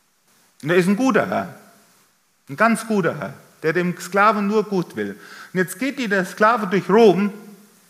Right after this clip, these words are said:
soll einkaufen. Und jetzt trifft er auf dem Markt seine alte Sklavenherrin. "Ha!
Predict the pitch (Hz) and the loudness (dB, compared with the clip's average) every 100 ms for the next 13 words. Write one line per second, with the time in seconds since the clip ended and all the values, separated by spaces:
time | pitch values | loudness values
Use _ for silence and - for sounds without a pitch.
0 | - - 180 165 180 208 - 98 - 156 | -14 0 2 2 2 0 -2 -2 -10 -18
1 | - _ _ - - 175 190 - 262 - | -20 _ _ -20 -6 -4 -2 -4 -6 -4
2 | 240 - 190 175 165 208 202 170 - - | -4 -2 -2 -2 2 4 4 0 -4 -2
3 | 180 131 202 190 190 170 - - - _ | 0 2 2 2 0 -2 -8 -20 -20 _
4 | 151 135 110 92 92 - - _ _ _ | 2 2 0 -6 -8 -10 -18 _ _ _
5 | _ _ _ - 359 359 | _ _ _ 0 4 2